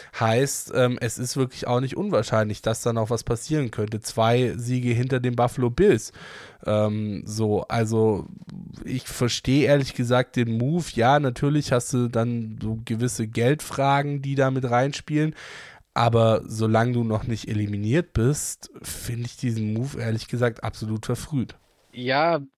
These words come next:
Speaker 2: würde ich dir auch zustimmen. Vor allen Dingen, ich meine, ja gut, es sind jetzt vielleicht irgendwie, also die Playoff-Wahrscheinlichkeit sind acht Prozent, wenn man gewinnt, zwölf,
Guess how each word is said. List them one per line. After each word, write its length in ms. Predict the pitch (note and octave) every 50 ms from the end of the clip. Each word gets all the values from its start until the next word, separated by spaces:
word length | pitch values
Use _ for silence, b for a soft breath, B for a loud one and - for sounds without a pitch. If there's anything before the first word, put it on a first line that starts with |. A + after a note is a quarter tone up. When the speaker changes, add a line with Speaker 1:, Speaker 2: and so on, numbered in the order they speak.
| _ -
Speaker 2:
würde 180 | F#3+ G#3 C#3+
ich 80 | E3 -
dir 180 | - C#3+ A#2
auch 140 | F#2 - -
zustimmen. 640 | - - - B2+ C3 - - - C3+ B2+ B2 A#2+ A#2+
Vor 240 | - - - G2 F2
allen 160 | A2+ A#2 A#2+
Dingen, 180 | B2 A#2+ A#2 A#2
ich 160 | G#2 - -
meine, 340 | A2+ A#2 A#2 A#2 A2+ G2+ -
ja 220 | - A2+ A#2 A#2+ B2+
gut, 280 | B2 - C#3 C#3 C3+
es 140 | - - -
sind 120 | - B2+ A#2
jetzt 220 | B2+ A#2+ - -
vielleicht 260 | - A#2 A#2 A#2+ A#2
irgendwie, 360 | - A#2+ A#2 A2 A2+ A2+ A2+ B B B B B B
also 260 | - - A#2 A#2 A#2
die 100 | A#2 A#2
Playoff-Wahrscheinlichkeit 1000 | - - B2 B2+ C3 - - A#2+ A2+ - C3 B2+ C3+ C3+ B2 - - C3 A#2+ A#2+ A#2+
sind 200 | A#2 A#2 - -
acht 260 | B2 C3 A#2+ - -
Prozent, 600 | - A#2 A2+ - - C3+ C#3+ D3 D3 C#3+ C#3 -
wenn 140 | - A2+ A2+
man 160 | A2+ A2+ A2
gewinnt, 420 | G#2+ A2+ G#2+ A2+ B2+ C3 B2+ - -
zwölf, 640 | - - - - G#2+ A2+ B2 C3+ C#3+ C#3+ -